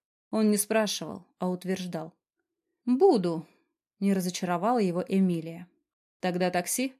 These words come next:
Глеб сунул коробку в ящик стола. «Сама доберусь. Пробок ещё нет».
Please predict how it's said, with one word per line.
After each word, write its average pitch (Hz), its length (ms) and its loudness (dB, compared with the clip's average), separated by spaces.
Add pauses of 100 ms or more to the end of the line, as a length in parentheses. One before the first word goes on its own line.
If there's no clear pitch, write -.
(420)
Глеб 226 300 0
сунул 247 320 2
коробку 196 380 0
в - 20 -8
ящик 175 340 -6
стола. 165 380 -8 (640)
«Сама 285 480 2
доберусь. 175 640 -4 (200)
Пробок 311 360 2
ещё 202 300 0
нет». 170 400 -2